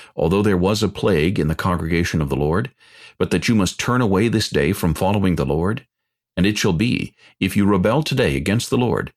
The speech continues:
that tomorrow he will be angry with the whole congregation of Israel.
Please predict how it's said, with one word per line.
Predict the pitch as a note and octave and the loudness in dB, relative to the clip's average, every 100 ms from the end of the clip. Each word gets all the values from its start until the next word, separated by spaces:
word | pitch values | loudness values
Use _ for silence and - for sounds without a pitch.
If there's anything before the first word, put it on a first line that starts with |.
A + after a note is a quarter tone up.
| _ _ | _ _
that | F2+ - | -4 2
tomorrow | G#2 A#2 C3+ D#3 | 2 4 2 2
he | - | 2
will | A#2+ A2+ | 0 2
be | G#2 - | 0 0
angry | B2 C3 C#2+ | 0 0 0
with | A1 C#2 | -2 -2
the | - | -2
whole | A#2+ B2+ C#3 | 0 0 0
congregation | A#2 A#2 A#2+ G#2 F#2+ G#2 | -2 0 0 2 2 2
of | G2+ | 0
Israel. | B2+ A#2+ A#1 G1+ | 0 -2 -2 -4